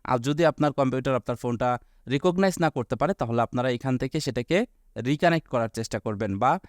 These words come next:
ইউএসবিটা খুলে আবার লাগানোর চেষ্টা করবেন। এবার এখান থেকে স্টার্ট লেখাতে প্রেস করবেন, দেখতে পাচ্ছেন "No Samsung device detected" লেখা চলে আসছে।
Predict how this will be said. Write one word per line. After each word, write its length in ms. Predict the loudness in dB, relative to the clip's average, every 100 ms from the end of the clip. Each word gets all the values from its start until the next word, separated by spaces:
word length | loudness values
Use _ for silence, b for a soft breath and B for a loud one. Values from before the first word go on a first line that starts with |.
| _
ইউএসবিটা 420 | -2 0 0 0 -2
খুলে 240 | 0 2
আবার 180 | 4 4
লাগানোর 320 | 2 0 -2
চেষ্টা 280 | -4 -6 -6
করবেন। 360 | -6 -6 -6 -6
এবার 180 | -2 -2
এখান 180 | -2 -4
থেকে 180 | -2 -4
স্টার্ট 320 | 0 -2 0
লেখাতে 300 | 0 0 -2
প্রেস 200 | -4 -2
করবেন, 260 | 0 2
দেখতে 200 | 0 0
পাচ্ছেন 380 | -2 -2 0 2
"No 60 | 2
Samsung 580 | 2 0 0 0 0 0
device 280 | 0 -2 -4
detected" 460 | -4 -4 -2 -2 -2
লেখা 180 | -2 -2
চলে 220 | -2 -2
আসছে। 240 | -2 -8